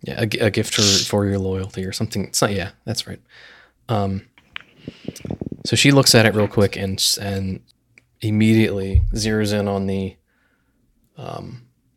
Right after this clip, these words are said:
the engraving, the inlay of the crown on it. And her high eyebrows go up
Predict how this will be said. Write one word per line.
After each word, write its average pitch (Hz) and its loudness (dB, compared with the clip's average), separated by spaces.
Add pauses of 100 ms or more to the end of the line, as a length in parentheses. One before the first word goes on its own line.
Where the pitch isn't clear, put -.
(120)
the 104 -8
engraving, 101 -2
the 110 -4
inlay 104 2
of 95 -4
the - -10
crown 95 -4
on 95 -12
it. - -14 (1800)
And 98 -6
her 95 -4
high 98 0 (720)
eyebrows 104 4
go 95 2
up 95 -6